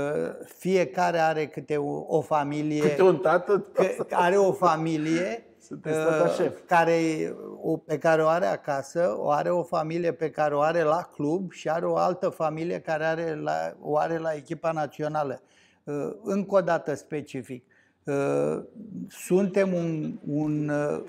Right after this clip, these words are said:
Speaker 1: un grup, uh, am fost mereu, au apărut alții, uh, care ne ocupăm de, de pregătirea acestor sportivi, iar, uh, să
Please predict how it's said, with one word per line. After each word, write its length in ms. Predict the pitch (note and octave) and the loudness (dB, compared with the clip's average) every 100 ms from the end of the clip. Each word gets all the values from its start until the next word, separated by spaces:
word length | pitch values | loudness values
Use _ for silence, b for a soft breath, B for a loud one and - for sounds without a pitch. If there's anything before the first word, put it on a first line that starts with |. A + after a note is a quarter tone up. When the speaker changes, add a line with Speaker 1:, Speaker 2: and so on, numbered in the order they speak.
| - | -8
Speaker 1:
un 320 | D#3+ D#3+ D3 | -4 0 0
grup, 500 | C3+ F3 G#3+ - - - b b _ | 4 4 4 2 -8 -20 b b _
uh, 240 | D#3 D3+ C#3+ | -2 2 4
am 220 | C#3+ C#3 | 4 2
fost 480 | - F3 G3+ F#3+ - | 2 6 6 6 -2
mereu, 680 | E3+ E3 F3 F#3 F3+ E3 D#3+ | 0 2 4 4 2 0 2
au 200 | E3 D#3 | 4 6
apărut 520 | D#3 - D#3 E3 - | 4 2 2 2 4
alții, 600 | E3 F#3 F3+ - F#3 F#3 b b _ | 4 4 2 -2 0 0 b b _
uh, 520 | - D#3 D#3+ D#3+ E3 F3 - | -6 0 2 2 0 -2 -2
care 300 | E3 D#3+ D#3+ | 0 2 2
ne 140 | D#3+ | 0
ocupăm 680 | D#3+ C#3+ - C#3+ F3 F#3 F3+ D3+ | 0 -2 -4 -4 0 2 0 -2
de, 440 | D#3+ D#3 D3+ C#3+ | -2 0 0 -2
de 180 | C3+ D3 | 0 -2
pregătirea 680 | D#3 D3+ D3 C#3+ E3+ E3+ | -2 -4 -2 -2 -2 0
acestor 500 | D#3 - D#3+ - D#3 | -2 -2 -6 -2 -4
sportivi, 640 | D3+ - C#3+ - F3 G#3 F#3 b b b | -4 -6 -6 -2 -2 -2 -4 b b b
iar, 400 | D3 D3 D3+ D3+ D3 | -4 2 4 4 2
uh, 360 | D3 D3 D#3 - - | 0 0 -2 -6 -12
să 560 | - - C#3+ C#3+ D3+ | -20 -8 -4 -2 -2